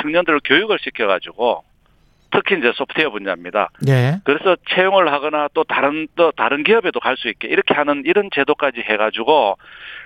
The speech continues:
Speaker 1: 하여튼 청년들이 일자리를 좀 늘리겠다.
Speaker 2: 음.
Speaker 1: 두 번째는 또 저희들이 지금 하고 있는 게 이제 청년들의 기술 창업을 좀 하도록 하자.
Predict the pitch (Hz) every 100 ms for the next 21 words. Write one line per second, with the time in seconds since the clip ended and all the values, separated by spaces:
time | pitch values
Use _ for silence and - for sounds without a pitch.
0 | - 196 180 - 165 220 180 131 151 180
1 | 156 143 123 104 127 151 127 92 - 85
2 | 76 _ _ _ - 151 127 117 170 202
3 | 202 185 170 170 - 151 135 120 156 170
4 | 147 139 135 135 165 147 120 127 123 113
5 | 113 - 139 147 165 156 139 127 - 190
6 | 214 156 - 156 143 120 107 98 - 107
7 | 98 - - 90